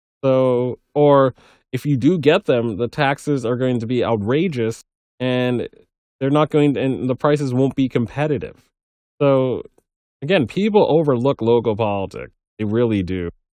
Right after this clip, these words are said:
Federal, you don't really have much control over, but th-, those, those, those state and local ones and your mayor, your city, th-, they're determining your access to. So, let's get to it.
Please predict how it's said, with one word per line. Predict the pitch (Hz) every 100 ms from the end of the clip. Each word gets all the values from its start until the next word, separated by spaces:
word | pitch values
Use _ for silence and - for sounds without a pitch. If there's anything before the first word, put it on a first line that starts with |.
| _ -
Federal, | 143 196 185
you | 135
don't | 139 117
really | 123 120
have | 107
much | 101 104 -
control | 90 90 95 90
over, | 85
but | 82 78
th-, | 117
those, | 101 117 131 127
those, | - 120 127 -
those | 127 -
state | - 123 123
and | 110
local | 101 104 104 123 127
ones | 123 127 117
and | 101 98 -
your | 104 92
mayor, | 95 107 117 110
your |
city, | 95 110 104
th-, | 107 80 101
they're | 98 135 208
determining | 160 - 143 143 127 101 95 90
your | 98
access | 113 113 - 92 90
to. | 76 _ _ _ _
So, | 107 104 101 90 - _ _ _ _
let's | 131 -
get | -
to | - 156
it. | 90